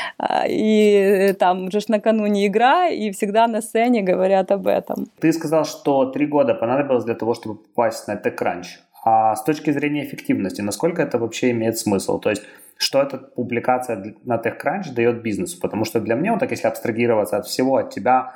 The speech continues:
Speaker 2: от компании, в которой я работал, ну, кажется, что чем тратить три года на публикацию, может быть, эффективнее просто ее купить.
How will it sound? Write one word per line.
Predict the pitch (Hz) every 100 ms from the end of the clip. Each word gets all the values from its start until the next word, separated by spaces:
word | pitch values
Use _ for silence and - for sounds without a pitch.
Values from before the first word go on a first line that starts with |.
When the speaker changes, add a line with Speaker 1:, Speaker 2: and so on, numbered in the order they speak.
| - _
Speaker 2:
от | - 107
компании, | - 104 123 139 131 117 110 107
в | -
которой | 107 110
я | 107
работал, | 107 101 107 104 101 98
ну, | 139 131
кажется, | 147 190 214 -
что | 113 - 131 113 113
чем | - 117
тратить | 123 135 131 131
три | 117
года | 120 120 120
на | 113
публикацию, | 123 117 - 208 226 - 127 - - -
может | - 127 123
быть, | 131 -
эффективнее | 135 - 131 123
просто | - 127 -
ее | 117 113
купить. | - - 170 - -